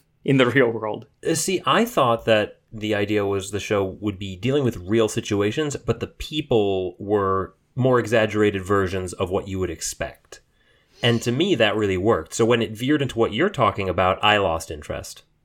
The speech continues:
Speaker 1: I think, I think it's just a matter of context. Like, you have to be willing to know when the show is trying to engage you on a different level.
Speaker 2: Yeah.
Speaker 1: And it just, I mean, you, you have an appreciation for pure comedy without substance.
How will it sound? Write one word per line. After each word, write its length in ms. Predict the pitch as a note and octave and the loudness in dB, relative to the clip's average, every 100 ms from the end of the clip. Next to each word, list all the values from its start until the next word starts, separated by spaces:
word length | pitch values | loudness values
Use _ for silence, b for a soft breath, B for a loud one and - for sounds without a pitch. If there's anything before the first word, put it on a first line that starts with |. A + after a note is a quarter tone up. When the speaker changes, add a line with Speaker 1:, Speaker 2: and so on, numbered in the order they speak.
| _ | _
Speaker 1:
I 120 | - G#3 | -2 2
think, 220 | C4 C4+ - | 2 2 -2
I 80 | D#3 | -2
think 180 | G3 G#3+ | 2 4
it's 120 | G3+ | 4
just 200 | F#3+ F#3 | 2 0
a 40 | |
matter 280 | E3+ E3+ F3 | 0 2 2
of 100 | E3+ | 0
context. 880 | - D3+ A3+ A#3 - - - - - - | -2 2 2 2 -4 -12 -12 -14 -14 0
Like, 240 | C#3+ C#3+ | 0 2
you 100 | D3 | 2
have 200 | C#3+ D3+ | 2 2
to 80 | D#3+ | 2
be 120 | D#3 | 2
willing 500 | C#3 C#3+ D3 C#3 C#3+ | 4 2 2 -2 -6
to 420 | - B2+ B2 B2 A#2+ | -4 -2 -2 -2 -4
know 520 | B2+ C3+ C3 C3 C3 | -2 0 2 2 2
when 460 | C3 A#2+ B2+ B2+ B2 | 0 0 0 0 -2
the 260 | B2 A#2+ | -2 -2
show 240 | A#2 - B2+ | -2 0 0
is 100 | B2 | 0
trying 240 | - A#2+ A#2+ | -2 -2 -2
to 80 | |
engage 400 | A2+ A2+ A2+ A2+ | -4 -2 0 0
you 120 | A2+ F#2+ | 0 0
on 300 | G#2+ A2 G#2+ | 0 -2 -4
a 60 | |
different 300 | G#2+ G#2 A#2 | -8 -8 -6
level. 420 | C3 D#3+ - - _ _ _ _ _ | -2 -2 -4 -12 _ _ _ _ _
Speaker 2:
Yeah. 220 | G2+ F2+ F2 _ _ _ _ _ _ - | -4 -4 -4 _ _ _ _ _ _ -8
Speaker 1:
And 220 | B2+ B2+ | -2 0
it 140 | C3 | 0
just, 280 | C#3+ C3+ - b b b | -2 -6 -10 b b b
I 80 | B3 | 2
mean, 160 | A#3+ | 2
you, 140 | A#3+ B3+ | 2 -2
you 200 | G3 A3+ | 0 2
have 140 | A#3+ | 2
an 60 | G3+ | 2
appreciation 720 | C#3 C#3+ B2+ C3 B2 A#2+ B2 | 0 -2 -2 2 0 0 -2
for 120 | A#2+ | -2
pure 280 | A#2+ A#2+ A#2 | -2 0 0
comedy 440 | A2+ A2+ A2 A2+ A2 | 0 0 0 -2 -4
without 340 | A2 G#2+ G#2+ | -4 -4 -2
substance. 640 | G#2+ A2 - G#3 A#3 - | -2 -4 -2 -4 -4 -12